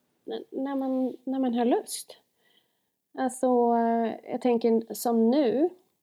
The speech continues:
när vi står i en global pandemi och liksom krisen på något sätt kommer väldigt nära, eh,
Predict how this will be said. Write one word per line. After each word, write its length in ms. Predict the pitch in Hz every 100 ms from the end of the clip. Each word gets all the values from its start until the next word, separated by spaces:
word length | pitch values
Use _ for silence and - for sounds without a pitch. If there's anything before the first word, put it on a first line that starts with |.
| _ _ _ _ _ _
när 180 | 220 214
vi 80 | 214
står 400 | 208 214 202 190
i 80 | 185
en 140 | 185
global 680 | 180 190 185 214 214 214 202
pandemi 800 | - 190 190 196 254 277 214 196
och 80 | 185
liksom 420 | 196 - 180 185 - _ _ _ _ _
krisen 800 | - 226 233 226 - 214 208 202
på 80 |
något 160 | 196 190
sätt 160 | 180 -
kommer 240 | 190 175
väldigt 280 | 185 175 -
nära, 640 | 208 208 196 208 240 - - _ _ _ _ _ _ _ _
eh, 240 | 202 196